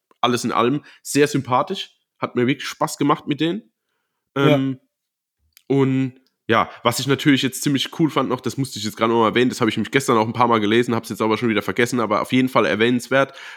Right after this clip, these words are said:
Speaker 1: äh, Christopher McQuarrie halt auch überall seine Finger mit drin, gell?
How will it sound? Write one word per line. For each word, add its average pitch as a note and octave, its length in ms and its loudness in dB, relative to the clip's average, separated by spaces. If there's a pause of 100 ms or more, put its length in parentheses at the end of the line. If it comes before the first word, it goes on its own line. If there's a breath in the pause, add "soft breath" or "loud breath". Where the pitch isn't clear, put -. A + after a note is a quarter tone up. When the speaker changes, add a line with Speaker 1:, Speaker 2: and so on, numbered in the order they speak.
Speaker 1:
äh, A#2 200 4
Christopher C3 380 0
McQuarrie A#2 460 4
halt F#2+ 160 -2
auch F2+ 160 -6
überall B2 360 2
seine A2+ 180 2
Finger C3 220 2
mit G2+ 160 -2
drin, G2 180 -2
gell? G#2 240 2